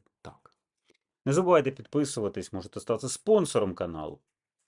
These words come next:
Лайки, дизлайки, все вітається. Головне, не будьте байдужими. Бо ваша байдужість і небажання розбиратися в процесах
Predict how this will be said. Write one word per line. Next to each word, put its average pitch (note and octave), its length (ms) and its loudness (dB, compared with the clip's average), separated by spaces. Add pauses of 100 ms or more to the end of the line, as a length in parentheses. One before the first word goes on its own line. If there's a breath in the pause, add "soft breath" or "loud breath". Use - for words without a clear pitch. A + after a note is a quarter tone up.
(360)
Лайки, C3 360 2
дизлайки, F#2+ 500 -2
все - 240 0
вітається. F2+ 640 -8
Головне, G#2+ 360 -2
не G#2+ 100 -2
будьте G2+ 260 -4
байдужими. F2 800 -4 (720)
Бо F2+ 460 -4
ваша A#2 280 0
байдужість F#2+ 960 -6
і C3 100 2
небажання G2 680 0
розбиратися E2+ 640 -8
в F2 60 -14
процесах C#3 600 -6